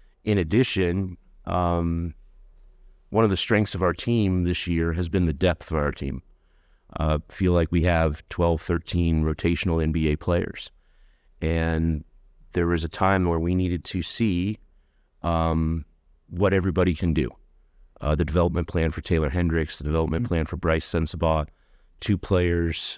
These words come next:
Speaker 1: along with some of our two-ways and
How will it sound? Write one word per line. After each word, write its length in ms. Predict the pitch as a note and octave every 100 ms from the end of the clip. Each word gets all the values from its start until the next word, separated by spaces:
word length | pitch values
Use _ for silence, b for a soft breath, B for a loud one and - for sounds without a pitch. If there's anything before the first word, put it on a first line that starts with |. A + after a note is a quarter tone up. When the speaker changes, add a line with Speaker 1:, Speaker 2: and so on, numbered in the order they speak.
| -
Speaker 1:
along 380 | E2+ E2+ E2+ E2+
with 280 | E2 - -
some 220 | - E2+
of 100 | D#2+
our 80 | D#2+
two-ways 680 | - G2 F2 E2+ E2+ E2+ E2
and 520 | - D#2+ D#2 D#2